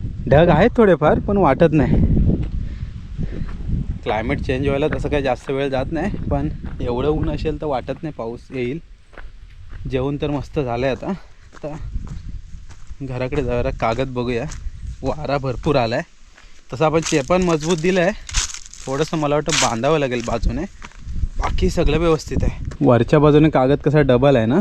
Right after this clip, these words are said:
तो उडत नाही आहे, ह्या बाजूने फक्त जरा उडतो आहे. तर ही बाजू आणि पुढची बाजू काहीतरी करावं लागेल. घरामध्ये सामान सगळं अस्तव्यस्त पडलं आहे, तर आता कसं काम पूर्ण झाल्याशिवाय काय व्हायचं पण नाही.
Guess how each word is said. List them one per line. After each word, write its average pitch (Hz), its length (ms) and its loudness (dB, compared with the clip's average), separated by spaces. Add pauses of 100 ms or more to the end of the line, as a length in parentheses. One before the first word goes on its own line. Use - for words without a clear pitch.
(320)
तो 127 120 4
उडत 123 360 4
नाही 127 200 4
आहे, 131 140 0
ह्या 120 200 2
बाजूने 123 320 0
फक्त 127 300 -4
जरा 127 180 4
उडतो 117 360 0
आहे. 104 100 2 (760)
तर 113 200 2
ही 123 340 2
बाजू 135 400 4
आणि 147 340 6 (160)
पुढची 120 260 2
बाजू 117 280 4 (840)
काहीतरी 127 300 2
करावं 117 340 4
लागेल. 110 280 0 (920)
घरामध्ये 139 440 6
सामान 135 400 4
सगळं 131 300 4
अस्तव्यस्त 131 500 2
पडलं 123 320 4
आहे, 147 80 2 (1160)
तर 123 40 -6
आता 123 300 -2
कसं 127 140 -4
काम 123 440 4 (680)
पूर्ण 127 300 4
झाल्याशिवाय 117 460 2
काय 127 140 2
व्हायचं 117 400 0
पण 127 160 2
नाही. 117 200 2